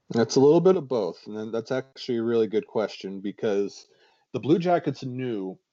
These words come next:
when they selected Dubois third overall, they thought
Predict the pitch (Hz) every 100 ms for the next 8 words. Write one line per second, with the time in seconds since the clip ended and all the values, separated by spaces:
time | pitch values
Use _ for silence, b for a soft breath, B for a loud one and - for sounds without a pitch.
0 | _ _ - 120 120 120 131 135 - 127
1 | 117 - 117 113 113 107 _ _ _ _
2 | 107 117 107 107 107 - 107 107 104 98
3 | 95 87 90 110 131 - 127 113